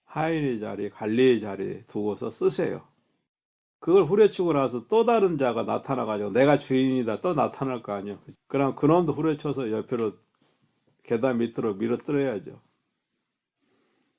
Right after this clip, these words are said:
주인이라고 고개를 내미는 자는 전부 후려쳐가지고 이 하인으로 쓰면 딱 적당하다는 거죠.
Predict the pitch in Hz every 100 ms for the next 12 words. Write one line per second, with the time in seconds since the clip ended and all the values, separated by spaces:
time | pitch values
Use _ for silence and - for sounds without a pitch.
0 | _ _ _ - 180 214 208 180 139 -
1 | 131 180 175 117 120 156 165 131 120 110
2 | 95 117 139 196 202 156 170 147 - 127
3 | 123 101 95 101 104 - _ _ _ _
4 | _ _ _ _ _ _ _ _ 107 104
5 | 110 170 196 214 190 120 107 147 135 110
6 | - 127 - 101 - 113 104 123 117 104
7 | 92 90 98